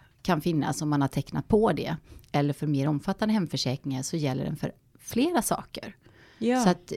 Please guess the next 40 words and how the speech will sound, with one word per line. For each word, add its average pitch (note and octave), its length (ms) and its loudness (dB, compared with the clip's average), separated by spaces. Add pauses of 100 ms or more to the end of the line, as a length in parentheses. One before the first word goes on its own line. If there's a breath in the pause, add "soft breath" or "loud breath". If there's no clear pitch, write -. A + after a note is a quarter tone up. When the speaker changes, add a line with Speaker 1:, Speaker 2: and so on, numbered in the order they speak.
(120)
Speaker 1:
det F3 120 2
är F#3+ 40 6
viktigt, A3 400 -4
tycker - 200 0
jag, C#3+ 100 6
att C3+ 80 -2
man D3 140 4
jämför: D#3 420 2
vad D#3+ 180 0
har D#3 260 2
du A3 60 -2
för A#3+ 120 -2
skydd F#3 240 0
i - 20 4
hemförsäkringen, E3 760 -2
eller G3 140 4
Speaker 2:
Mm. G#3 180 6
Speaker 1:
kan E3 200 4
du D#3 80 -2
teckna D3+ 380 -4
på - 320 -2 (100)
där C#3+ 240 2
istället, F3+ 520 0
för D3 360 0
att C#3+ 360 -2 (440 loud breath)
särskilt D3 520 2
i C#3+ 40 -2
dessa D#3 300 -4
tider - 540 -6
kunna, A3 340 6 (280)
Speaker 2:
Mm. D#3 280 -2
Speaker 1:
eh, D3 60 -4 (520)
komma F#3+ 220 4
ner C#3 180 6
lite - 260 -2
i, - 160 -6
i E3 100 -2
pris, - 560 -4
helt - 160 -10
enkelt. - 300 -8